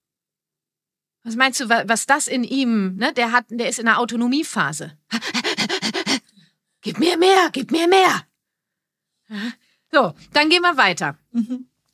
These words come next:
Speaker 1: Ähm, okay, wir gehen mal eine Runde weiter, Lenny. Ähm, jetzt ist die Herausforderung, dass dein Wecker,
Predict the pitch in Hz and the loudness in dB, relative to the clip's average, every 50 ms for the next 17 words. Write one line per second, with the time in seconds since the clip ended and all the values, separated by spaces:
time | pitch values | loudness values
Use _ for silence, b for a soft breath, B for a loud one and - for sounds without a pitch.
0 | _ _ _ _ _ _ _ _ _ _ _ - 262 269 269 277 269 269 269 262 | _ _ _ _ _ _ _ _ _ _ _ -4 0 0 2 2 0 0 -2 -4
1 | 254 262 262 247 - _ _ _ _ _ _ - 269 285 - - 247 180 156 160 | -6 -6 -8 -10 -14 _ _ _ _ _ _ -2 -2 -2 0 -2 -4 -4 -4 -8
2 | - _ _ - 233 220 339 339 339 311 294 269 269 247 226 185 165 165 185 220 | -14 _ _ -6 -2 0 0 2 2 0 0 0 0 0 2 2 2 2 2 2
3 | 277 262 277 277 277 285 294 302 311 320 302 - - 240 240 240 240 240 233 233 | 0 -2 -2 -2 -2 -2 -2 -2 -2 -4 -6 -4 0 0 0 0 0 -2 -4 -4
4 | 240 240 233 - _ _ - _ _ _ - 240 - 330 339 - - 269 247 233 | -4 -6 -8 -10 _ _ -20 _ _ _ -8 -6 -6 -4 -6 -4 -2 0 2 4
5 | 208 175 175 190 196 190 - - 247 254 254 285 285 311 330 359 381 - - - | 4 4 4 2 0 -2 -2 0 0 0 0 0 -4 -4 -4 -6 -8 -6 -2 0
6 | 233 226 - - 226 214 220 202 156 170 294 339 - - - 175 175 190 233 294 | 0 0 0 0 0 0 0 -2 0 0 -2 -2 -2 -2 0 0 0 0 -2 -4